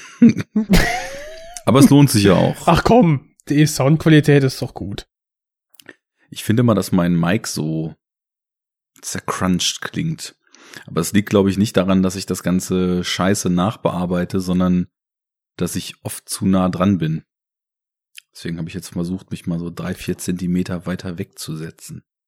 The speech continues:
Speaker 2: Hm. Aber was du hast, ist, dass du nach einer gewissen Zeit erst leise anfängst und dann das quasi parabelförmig dann wieder angeglichen wird, die Lautstärke.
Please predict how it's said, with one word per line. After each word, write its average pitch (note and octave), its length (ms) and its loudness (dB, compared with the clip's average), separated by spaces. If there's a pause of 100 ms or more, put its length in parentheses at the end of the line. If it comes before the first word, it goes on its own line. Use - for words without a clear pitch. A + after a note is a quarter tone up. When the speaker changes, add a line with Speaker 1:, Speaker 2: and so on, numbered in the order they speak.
(140)
Speaker 2:
Hm. D3 180 -6 (800)
Aber F3 480 4
was F3+ 240 2
du F#3 180 4
hast, G3 240 4
ist, - 460 0 (300)
dass - 340 -4
du C#3+ 320 0
nach D3 160 2
einer D3+ 160 2
gewissen D#3 360 -2
Zeit F3 580 2 (400)
erst D#3 300 4
leise E3+ 300 6
anfängst G3 520 2
und D#3+ 140 0
dann D#3+ 320 0 (840)
das D3+ 220 -4
quasi D#3 300 0
parabelförmig D#3 840 2
dann D3 160 2
wieder C#3+ 160 2
angeglichen C#3+ 560 0
wird, C3 220 -8
die C3 180 -10 (760)
Lautstärke. B2 680 0